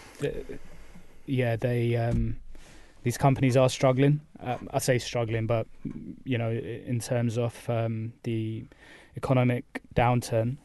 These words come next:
Speaker 2: um, and, uh, how perhaps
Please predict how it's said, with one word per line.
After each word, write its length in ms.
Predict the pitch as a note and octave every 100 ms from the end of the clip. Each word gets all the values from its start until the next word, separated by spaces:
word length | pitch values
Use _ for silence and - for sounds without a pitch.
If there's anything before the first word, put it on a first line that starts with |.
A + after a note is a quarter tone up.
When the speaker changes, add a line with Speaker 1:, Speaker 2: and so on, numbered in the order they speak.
| -
Speaker 2:
um, 600 | A#2+ A2+ A2+ A2+ A2+ A2+ -
and, 460 | A#2 A#2 A2+ A2 G#2+
uh, 360 | A2+ A2 A2 G#2+
how 600 | A#2 A#2 A2+ A2+ A2+ A2+ - _ - _ _ _ - _
perhaps 540 | - A2 B2 A#2+ -